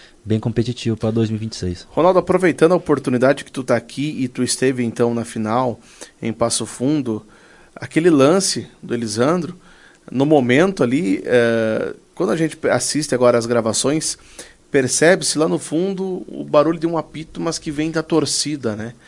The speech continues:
Speaker 2: Ah, de que forma isso atrapalha um jogador de futsal, né? Quando tem um barulho assim externo que acaba interferindo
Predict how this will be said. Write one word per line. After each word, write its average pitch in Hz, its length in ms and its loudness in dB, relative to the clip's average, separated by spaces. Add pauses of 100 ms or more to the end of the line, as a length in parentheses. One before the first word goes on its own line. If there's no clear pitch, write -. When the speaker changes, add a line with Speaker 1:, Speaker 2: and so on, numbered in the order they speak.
(400)
Speaker 2:
Ah, - 180 -6
de - 120 -14
que - 100 -20
forma 190 460 2
isso 185 180 -2
atrapalha 165 640 0
um 139 60 -2
jogador 127 300 0
de 131 60 -8
futsal, 135 460 -2
né? 123 220 -6 (300)
Quando 123 180 -4
tem 147 340 0
um 156 100 -2
barulho 127 400 2
assim 135 260 -4
externo 139 520 0
que 160 80 -6
acaba 143 260 -2
interferindo 147 880 -2